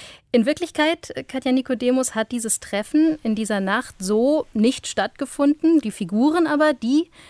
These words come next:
basieren ja alle auf historischen Vorbildern. Wie viel Fakt und wie viel Fiktion steckt also in diesem Film?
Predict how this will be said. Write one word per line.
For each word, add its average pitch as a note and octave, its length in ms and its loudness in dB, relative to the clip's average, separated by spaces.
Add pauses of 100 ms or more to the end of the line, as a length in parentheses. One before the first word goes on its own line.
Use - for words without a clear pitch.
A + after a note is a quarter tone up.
(120)
basieren A3+ 520 0
ja A3 160 0
alle G#3 320 -2
auf G3+ 200 -4
historischen G3+ 560 -4
Vorbildern. E3+ 720 -10 (120)
Wie G#3 300 -4
viel D4+ 200 -2
Fakt - 680 -6
und A3+ 220 -2
wie A#3 120 -2
viel A3 140 -2
Fiktion - 720 -4
steckt - 320 -10
also F#3 240 -6
in F#3 120 -4
diesem F3+ 260 -4
Film? - 380 -12